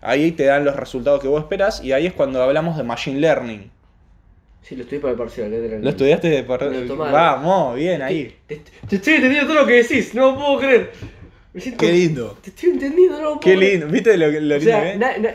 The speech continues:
Speaker 2: o sea, esto fuera de joda, porque pare-, parezco un pelotudo y yo estoy así como un emocionado, pero yo te estoy entendiendo, no puedo creer. Pero, ¿y no, no crees que le-, no, no, no crees que lo que aprendemos re-, realmente son lo-, esos links que tenemos en la cabeza?
Speaker 1: Y sí.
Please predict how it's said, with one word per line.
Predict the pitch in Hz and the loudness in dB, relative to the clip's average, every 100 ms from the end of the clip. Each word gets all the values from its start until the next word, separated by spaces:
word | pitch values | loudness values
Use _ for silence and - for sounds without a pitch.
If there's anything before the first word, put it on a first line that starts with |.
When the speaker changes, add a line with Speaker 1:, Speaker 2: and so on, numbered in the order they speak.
| - | -6
Speaker 2:
o | |
sea, | 180 185 | -4 -2
esto | - 247 - | -2 -4 -4
fuera | 220 202 | -2 -2
de | |
joda, | 190 175 135 | 0 -2 -2
porque | 143 139 139 | -2 -2 -2
pare-, | 165 185 | -2 -2
parezco | 180 185 | -2 -4
un | 175 | -4
pelotudo | 151 147 170 | -2 -2 -2
y | 151 | -4
yo | |
estoy | 139 131 160 160 | -8 -8 -10 -8
así | 151 | -8
como | 147 147 | -8 -6
un | |
emocionado, | 131 127 143 139 117 | -4 -4 -2 -2 -2
pero | 120 | -4
yo | 180 | -4
te | 175 | -8
estoy | - 160 | -8 -8
entendiendo, | 151 143 143 123 | -6 -4 -4 -4
no | 120 | -4
puedo | 120 131 | -4 -4
creer. | 123 110 - - - _ _ - _ _ - | -4 -6 -12 -20 -20 _ _ -20 _ _ -14
Pero, | - 139 143 139 139 143 | -2 0 0 0 -2 -4
¿y | 170 | -4
no, | 233 208 | -2 -2
no | 214 233 | -6 -4
crees | 180 226 - | -2 -2 -6
que | - 135 117 - - - _ - - _ - - - | -10 -6 -6 -8 -20 -20 _ -20 -20 _ -20 -20 -12
le-, | 131 131 127 - - | -6 -6 -8 -16 -14
no, | 165 180 | -8 -4
no, | 190 - | -6 -4
no | 190 | -4
crees | 202 220 | -2 -4
que | 185 | -4
lo | 135 | -6
que | 127 | -6
aprendemos | 123 127 143 175 147 | -6 -4 -6 -6 -6
re-, | 127 123 | -6 -8
realmente | 131 135 156 175 151 | -8 -6 -6 -6 -8
son | 160 156 | -8 -4
lo-, | 143 143 | -6 -6
esos | 151 139 139 | -14 -14 -6
links | 185 165 | -6 -4
que | 127 | -6
tenemos | 131 147 | -4 -4
en | 135 | -6
la | 123 | -8
cabeza? | 123 156 - | -6 -8 -10
Speaker 1:
Y | 160 | -8
sí. | 170 330 | -2 -2